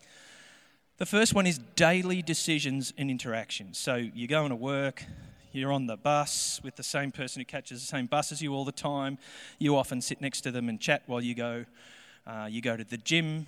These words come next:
Sometimes you see the same people at the gym and sometimes you talk to them. You're just coming and going in your daily life and there's lots of stuff and meetings and interactions and, uh, so daily decisions, right? I have this,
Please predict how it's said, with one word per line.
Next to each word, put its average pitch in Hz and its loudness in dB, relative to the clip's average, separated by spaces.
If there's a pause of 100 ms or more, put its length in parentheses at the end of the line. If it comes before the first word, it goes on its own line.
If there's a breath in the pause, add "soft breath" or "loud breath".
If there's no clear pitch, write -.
Sometimes 135 -6
you 123 -8
see 131 -4
the 120 -6
same 123 -4
people 127 -12
at 107 -16
the 117 -14
gym 190 0
and 160 -2
sometimes 160 -4
you 156 -8
talk 165 -4
to - -6
them. 170 -2 (540 loud breath)
You're 180 -6
just 160 -2
coming 214 4
and 208 2
going 160 4
in 151 2
your 139 4
daily 156 2
life 143 0
and 135 0
there's 123 0
lots 139 0
of 147 -2
stuff - 0
and 113 -8
meetings 156 2
and 131 -2
interactions 127 -2
and, 113 -4 (420 loud breath)
uh, 113 -6 (180)
so 107 -8
daily 156 4
decisions, 135 -4
right? 131 -2
I 175 2
have 196 -2
this, 165 -2